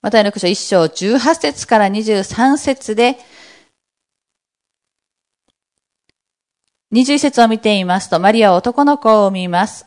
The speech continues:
その名をイエスとつけなさい。この方こそご自分の民をその罪から救ってくださる方です」と。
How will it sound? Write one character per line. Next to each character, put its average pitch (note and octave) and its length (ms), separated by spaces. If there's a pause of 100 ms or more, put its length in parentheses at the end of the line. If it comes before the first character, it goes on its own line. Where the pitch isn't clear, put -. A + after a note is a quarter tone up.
そ - 140
の A#3+ 100
名 A#3 160
を G#3 60
イ E3 120
エ G#3+ 80
ス - 80
と C#4+ 80
つ - 100
け - 60
な A3+ 80
さ G#3 60
い。 F3+ 60
こ - 120
の D4 80
方 D4+ 300
こ - 220
そ B3 120
ご F#3 140
自 A#3+ 200
分 E4+ 200
の D#4+ 120 (180)
民 C4 140
を G#3+ 60
そ G#3+ 140
の G#3+ 180
罪 G4 320
か D#4+ 160
ら E4+ 120
救 - 360
っ - 40
て - 280
く A3 180
だ G#3 140
さ C4 180
る F#3+ 180 (340)
方 F#3 340
で F3 120
す」 - 120
と。 - 140